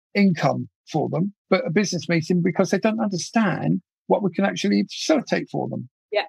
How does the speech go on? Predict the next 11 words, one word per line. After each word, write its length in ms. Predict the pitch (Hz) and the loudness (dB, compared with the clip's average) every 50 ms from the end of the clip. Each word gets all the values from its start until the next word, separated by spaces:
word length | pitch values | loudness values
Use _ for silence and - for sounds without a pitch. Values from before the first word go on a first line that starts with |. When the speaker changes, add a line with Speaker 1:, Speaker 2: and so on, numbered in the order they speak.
| - _ | -8 _
Speaker 1:
So 420 | - - 196 196 190 190 196 202 214 220 - _ _ _ _ - | -4 0 2 2 2 2 0 -2 -6 -10 -16 _ _ _ _ -6
if 140 | 214 170 - | -2 -2 0
I 60 | 214 | -2
take 280 | 214 - 254 247 196 | 0 0 0 0 0
the 80 | 202 180 | -2 -4
garage, 480 | - 208 214 214 196 180 170 151 135 - | 0 0 2 2 2 2 0 -2 -6 -6
for 100 | - 147 | -8 -8
example, 760 | 143 139 - - - 151 147 135 - - 143 180 233 262 233 _ | -8 -10 -12 -10 -8 -6 -6 -6 -6 -4 -4 -4 -4 -4 -4 _
it's 460 | 214 202 - - - - - - - _ _ _ _ _ - | -4 -4 -4 -6 -10 -12 -12 -14 -18 _ _ _ _ _ 0
a 60 | 175 | 0
guy, 380 | 156 190 190 208 240 240 240 | 2 2 2 2 2 0 0